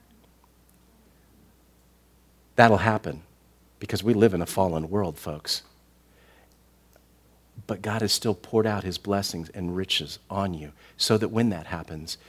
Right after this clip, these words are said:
you can come to him and find peace and joy and rest, even in the midst of what hurts. Amen. There is more, so much more,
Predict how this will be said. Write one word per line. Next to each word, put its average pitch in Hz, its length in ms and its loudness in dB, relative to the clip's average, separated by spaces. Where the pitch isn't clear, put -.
you 107 100 -2
can 92 160 -10
come 113 280 0
to 95 80 -6
him 85 180 -6
and 82 160 -12
find 98 380 -10
peace - 440 -8
and 90 140 -14
joy 98 360 -6
and 101 180 -2
rest, 87 380 -2
even 131 200 0
in 151 80 2
the 139 80 2
midst 127 260 0
of 107 80 -8
what 101 140 -10
hurts. - 480 -12
Amen. 107 180 -20
There 123 200 0
is 117 160 0
more, 98 420 -4
so - 520 0
much - 220 -8
more, 113 260 -14